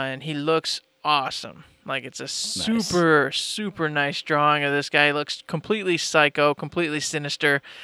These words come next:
Speaker 1: and it's like,
Speaker 2: Mm.
Speaker 1: "Oh, well, what the hell is he up to?" And, of course, for people in the early access, they may already have met this dude,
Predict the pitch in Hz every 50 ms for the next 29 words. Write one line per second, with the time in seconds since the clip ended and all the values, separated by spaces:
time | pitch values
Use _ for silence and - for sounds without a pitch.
0 | - - - - - 135 127 123 123 - 131 120 127 123 131 139 147 139 123 -
1 | - 139 147 151 - - 147 - - 147 151 147 143 139 - 185 196 170 135 131
2 | - - 147 135 - - 170 170 220 214 - 220 214 175 - 175 - 208 202 170
3 | 175 165 151 147 151 156 151 143 143 151 160 160 - - 170 151 - 143 135 143
4 | 151 175 170 156 151 147 147 139 139 139 135 143 - - 156 147 151 160 156 -
5 | 165 151 - - - 160 156 156 160 156 156